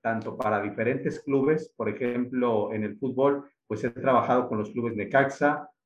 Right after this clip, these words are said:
eh, de Tiburones Rojos de Veracruz, Atlante, Atlas, tuvimos un paso también por ahí, y actualmente, como bien lo comentas, estamos coordinando el área de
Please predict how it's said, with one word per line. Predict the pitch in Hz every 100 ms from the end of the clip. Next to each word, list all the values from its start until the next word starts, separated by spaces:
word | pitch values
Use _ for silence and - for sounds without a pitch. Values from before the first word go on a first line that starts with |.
| -
eh, | 107 101
de | 101
Tiburones | - 113 123 123 113
Rojos | 117 110
de | 101
Veracruz, | 101 95 - 143 143 139
Atlante, | 107 127 131 135 127 135 135 135
Atlas, | 117 127 - 135 131 -
tuvimos | 117 117 113
un | 113
paso | 104 104 107
también | 110 104 110
por | 120 113
ahí, | 120 135 - _
y | -
actualmente, | 110 - 123 127 123 127
como | 113 104
bien | 110 117
lo | 120
comentas, | 127 123 120 127 135 - -
estamos | - 113 113
coordinando | 113 110 107 110 113
el | 113
área | 107 113 107
de | 92 90